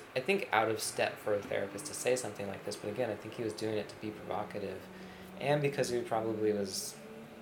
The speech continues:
new, but he's like, "I don't think you do." He's like,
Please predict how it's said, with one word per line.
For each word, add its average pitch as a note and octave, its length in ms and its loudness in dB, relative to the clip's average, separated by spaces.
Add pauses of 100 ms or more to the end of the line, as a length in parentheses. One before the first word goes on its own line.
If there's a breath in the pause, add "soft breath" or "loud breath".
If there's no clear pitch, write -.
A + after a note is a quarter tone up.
(560)
new, G#2 380 -2 (760 loud breath)
but G#2+ 120 2
he's G#2+ 180 2
like, G#2 180 2
"I G#2+ 80 0
don't D3 140 0
think G#2+ 160 -8
you F#2+ 140 -8
do." G2+ 140 -4 (1040)
He's A2 160 -6
like, G#2 180 -2